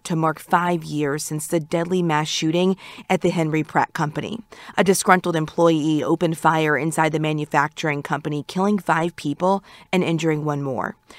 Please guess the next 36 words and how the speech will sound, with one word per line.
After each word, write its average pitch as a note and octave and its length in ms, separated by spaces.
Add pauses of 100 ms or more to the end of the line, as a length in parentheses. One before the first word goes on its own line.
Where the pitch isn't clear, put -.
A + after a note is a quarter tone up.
(160)
Tonight G#3+ 260
at - 80
six - 220
o'clock, D3+ 380
community F#3 340
members E3+ 420
in - 140
Aurora E3 460
will D#3 140
gather E3 440
for D3+ 180
a C#3 60
candlelight F3 540
vigil C#3+ 480 (220)
to - 120
honor E3 240
those C#3+ 220
victims. - 580 (300)
A G#3 60
memorial E3+ 500
bench - 380
designed D#3+ 380
in D3+ 120
their C#3 180
honor F3 400 (300)
will F#3 200
also F#3 360
be E3+ 180
unveiled D3+ 380
today E3 300
at E3 80
the D#3 100
Bell D#3 240
Sal D#3 340
Event D3+ 320
Center. - 380